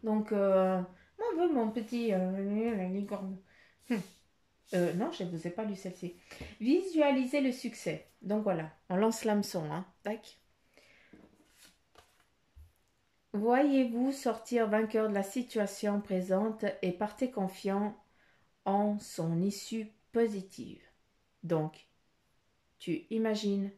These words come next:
déjà que tu vas y arriver, même si tu n'es encore pas lancé. D'accord ? C'est comme l'athlète, euh, oui, un qui fait de la course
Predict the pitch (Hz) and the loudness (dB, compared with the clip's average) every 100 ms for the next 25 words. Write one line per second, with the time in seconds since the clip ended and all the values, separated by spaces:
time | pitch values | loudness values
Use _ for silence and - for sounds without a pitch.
0 | - 170 170 160 165 - 165 156 156 147 | -4 -2 0 -2 -4 -8 -10 -6 -4 -4
1 | - _ 165 160 175 170 - _ _ _ | -6 _ -4 -2 -4 -6 -10 _ _ _
2 | _ - 208 233 269 370 440 - _ - | _ 2 4 6 6 4 0 -4 _ -16
3 | 185 - 175 156 151 147 - - 254 180 | -12 -2 0 0 -2 -8 -12 -2 0 0
4 | 160 - - - _ _ _ _ _ _ | -4 -10 -18 -20 _ _ _ _ _ _
5 | _ _ _ _ _ _ _ _ _ - | _ _ _ _ _ _ _ _ _ -20
6 | - - 160 156 247 233 - - _ _ | -20 -14 -12 -8 -8 -10 -16 -20 _ _
7 | _ _ _ _ _ - - 247 311 262 | _ _ _ _ _ -20 -2 0 2 0
8 | 247 208 196 - - 190 175 170 165 165 | 0 -2 -2 -6 0 2 2 0 -2 -2
9 | 165 - _ - - _ _ - - - | -4 -10 _ -20 -20 _ _ -12 -4 -2
10 | - 240 277 - _ - - - _ _ | -2 -2 -2 -4 _ -20 -20 -20 _ _
11 | _ _ _ _ - - _ _ _ 208 | _ _ _ _ -20 -20 _ _ _ -4
12 | 214 214 208 175 - 226 453 - | -2 0 2 2 0 0 0 0